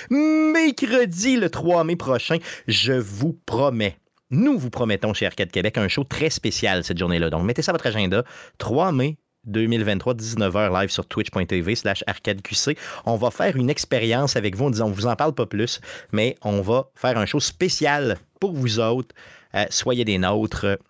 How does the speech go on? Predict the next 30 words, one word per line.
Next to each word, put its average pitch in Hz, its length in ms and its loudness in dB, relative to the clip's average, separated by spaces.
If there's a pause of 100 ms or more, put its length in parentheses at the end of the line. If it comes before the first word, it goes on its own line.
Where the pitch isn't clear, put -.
(120)
live 90 800 0
sur - 260 -4
twitch - 280 -2
point 107 180 -2
T 170 220 -2
V 180 120 -2
slash 110 400 -2
arcade 90 420 -4
Q 92 120 -4
C. 90 240 0 (300)
Sinon, 151 260 2
le 151 80 2
podcast, 147 420 -2
le 139 120 2
podcast, 139 580 -2 (160)
ce - 160 0
podcast 175 600 -2
que - 100 -4
vous 120 160 0
écoutez 135 240 -6
présentement, 127 540 0
du 107 160 -2
coup, 131 240 -2 (380)
est 131 100 0
disponible, 139 560 -2
du 104 240 -4
coup, 131 260 -2 (380)
euh, 123 80 2
sur 175 200 0
Spotify, 127 880 0